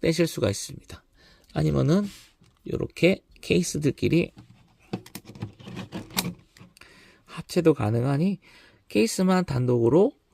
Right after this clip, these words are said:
이렇게 스티커를 넣고 디피 하는 것도 가능합니다. 이렇게 이쁜 스티커들 디피 하시는 모습을 덕후잼에 공유하고 싶거나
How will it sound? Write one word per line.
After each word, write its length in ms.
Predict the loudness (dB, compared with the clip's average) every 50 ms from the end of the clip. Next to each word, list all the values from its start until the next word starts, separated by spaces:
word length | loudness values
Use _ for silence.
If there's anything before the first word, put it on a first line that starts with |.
| _ _ _ _
이렇게 240 | -12 -10 -8 -6 -8
스티커를 440 | -8 -10 -14 -8 -4 0 0 0 0
넣고 380 | -2 -6 0 0 0 0 0 -4 _ _ _ _ _ _ _ _ _ _ _ _ _ _ _ _ _ _ _ _ _ _
디피 260 | -10 -10 -2 0 0
하는 220 | 0 2 0 -2
것도 420 | -4 -6 -8 _ -2 -2 -2 -2 -4
가능합니다. 800 | -10 -10 -10 -8 -6 -6 -6 -6 -6 -6 -8 -10 -12 -18 -20 _ _ _ _ _ _ _ _ _ _ -20 -20 _ _
이렇게 260 | -4 -4 -4 -2 -2
이쁜 340 | -2 -2 -2 -2 -6 -6 -6
스티커들 600 | -6 -8 -10 -10 -4 -4 -2 2 2 4 4 2 0
디피 240 | -2 -8 -4 -2 -2
하시는 280 | -2 -2 -4 -6 -6 -6
모습을 460 | -6 -8 -8 -8 -6 -4 -4 -4 -6
덕후잼에 480 | -8 -10 -8 -6 -6 -6 -4 -6 -6 -8
공유하고 440 | -6 -6 -4 -4 -2 -2 -2 -4 -4
싶거나 480 | -6 -8 -8 -8 -6 -6 -6 -8 -8